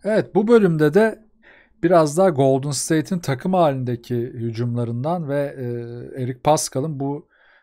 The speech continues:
takım halindeki hücumlar içerisindeki yerinden bahsedeceğiz ki Eric Pascal da kenardan gelip hatta oyunun kritik anlarında, e, ana rotasyonda kalan, e, I Q'yu yükselten bir oyuncu. Yine burada da Golden State'in, e, fake pick oyunlarından birini göreceğiz.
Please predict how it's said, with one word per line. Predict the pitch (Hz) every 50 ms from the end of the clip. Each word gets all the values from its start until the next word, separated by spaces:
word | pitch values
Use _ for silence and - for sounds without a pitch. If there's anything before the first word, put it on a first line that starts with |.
| _ _ -
takım | - 120 120 - 165 165
halindeki | 156 143 135 131 127 123 - 131
hücumlar | 120 123 131 131 143 139
içerisindeki | 127 - - 131 123 120 - - 139 160
yerinden | 175 160 147 135 143 143 143 156 156 156 139
bahsedeceğiz | 135 123 - - - 113 110 120 156 170 -
ki | - -
Eric | 123 123 123 123
Pascal | - 131 123 123 - - 131 120 120 117
da | 123 139 143 - _ _ _ _ _ _ _
kenardan | - 127 120 120 123 123 123 131 135 127
gelip | 123 135 - -
hatta | 127 123 120 - _ - 131 131 131 -
oyunun | 160 147 123 120 120 127 123
kritik | - 123 117 117 - 120
anlarında, | 131 123 120 120 120 117 113 113 120 120 139 143 139 _ _ _ _ _ _ _ _ _ -
e, | 123
ana | - 120 120 135 147
rotasyonda | 151 139 127 - 127 123 123 - - 120 117 117 117
kalan, | - - 120 135 156 160 165 147
e, | 135 120 117 117 113 113 113 117 117 113 120 - - 131 117 117 117
I | 117
Q'yu | - - 151 165
yükselten | 156 135 123 - - 127 117 117 - 160 170 175 165
bir | 151
oyuncu. | 151 143 139 139 131 123 117 139 170 - _ _ _ _ _ _ _ _ _ _ _
Yine | 165 165 160
burada | 170 170 170
da | 180
Golden | 170 160 160 160 160 156 170
State'in, | 170 - - - 180 170 170 170 - - 190 185 175 -
e, | 139 135 131 131 131 127 127 131 127 127 131 127
fake | - - - 147 151 165 170 - _
pick | - 156 - -
oyunlarından | 160 151 147 147 147 147 156 185 185 175
birini | 160 156 151 165 180
göreceğiz. | 170 165 143 135 123 147 190 202 - - -